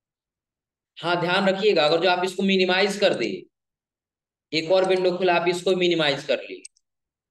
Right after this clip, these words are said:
तब यदि आप screen clipping करेंगे ना, पता आपको कहाँ लेकर के जाएगा?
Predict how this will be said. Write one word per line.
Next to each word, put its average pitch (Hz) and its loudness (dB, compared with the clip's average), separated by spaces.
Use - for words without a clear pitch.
तब 196 2
यदि 185 4
आप 180 0
screen 180 -2
clipping 165 -2
करेंगे 139 0
ना, 156 -2
पता 165 -2
आपको 190 -2
कहाँ 156 -2
लेकर 139 0
के 123 -4
जाएगा? 117 0